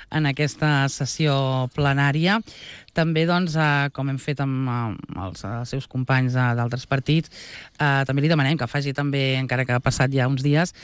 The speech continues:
una mica de valoració d'aquesta temporada estiuenca aquí a Roda de Barà, en quant turisme, en quant ocupació. També, doncs, evidentment, vam tenir aquestes tempestes que van fer, eh, van fer de, d'estralls,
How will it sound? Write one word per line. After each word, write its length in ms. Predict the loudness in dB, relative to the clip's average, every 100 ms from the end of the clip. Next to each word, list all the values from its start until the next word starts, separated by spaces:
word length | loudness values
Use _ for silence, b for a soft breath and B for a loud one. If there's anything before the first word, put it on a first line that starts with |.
| B -6
una 120 | -4
mica 180 | -2 -2
de 60 | -2
valoració 500 | 0 0 0 2 2
d'aquesta 260 | 0 0
temporada 340 | -2 0 0 0
estiuenca 500 | -2 -2 -2 0 -2
aquí 180 | 2
a 80 | 2
Roda 240 | 2 2 2
de 80 |
Barà, 260 | 2 2 0 B B B -8
en 80 |
quant 180 | -2 -2
turisme, 400 | 0 -2 -2 0
en 100 | 0
quant 180 | 0 -2
ocupació. 680 | -2 -2 -2 0 4 4 2 B B B B -6
També, 220 | -2 0
doncs, 180 | 0 0
evidentment, 380 | 0 0 0 2
vam 180 | 2 2
tenir 260 | 4 4
aquestes 320 | 2 0 -4
tempestes 600 | -4 -2 -2 -2 -2 -2
que 120 | -2 0
van 200 | 0 0
fer, 360 | 0 -2 -2 B B B B B -8
eh, 460 | -6 -4 -6 -6 0
van 220 | 2 4
fer 140 | 2
de, 120 | 2 2 0 0 2
d'estralls, 480 | 2 4 4 2